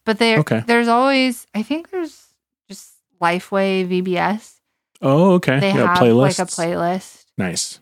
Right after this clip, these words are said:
Speaker 1: So they could, they can have a variety of years in there.
Speaker 2: <laughs>
Speaker 1: Concrete and Cranes. I know my music people were bringing out Concrete and Cranes
Speaker 2: Yeah, that
Speaker 1: music,
Speaker 2: was
Speaker 1: so
Speaker 2: three years ago?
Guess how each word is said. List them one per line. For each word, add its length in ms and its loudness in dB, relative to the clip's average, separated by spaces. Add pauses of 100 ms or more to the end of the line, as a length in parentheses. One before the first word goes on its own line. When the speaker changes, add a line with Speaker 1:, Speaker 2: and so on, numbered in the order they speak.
(160)
Speaker 1:
So 100 -2
they 200 -4
could, 260 -8 (160)
they 120 -6
can 140 -6
have 180 -8
a 160 -20
variety 440 -4
of 100 -6
years 520 0
in 160 2
there. 440 2 (180)
Speaker 2:
<laughs> 180 -2
Speaker 1:
Concrete 500 4
and 160 2
Cranes. 500 2
I 100 4
know 540 2
my 460 -2
music 400 0
people 300 0
were 160 0
bringing 300 -4
out 240 -2
Concrete 420 -6
and 140 -10
Cranes 580 -8 (140)
Speaker 2:
Yeah, 340 2
that 200 4
Speaker 1:
music, 160 6
Speaker 2:
was 300 -2 (160)
Speaker 1:
so 360 -4
Speaker 2:
three 220 2
years 280 4
ago? 180 2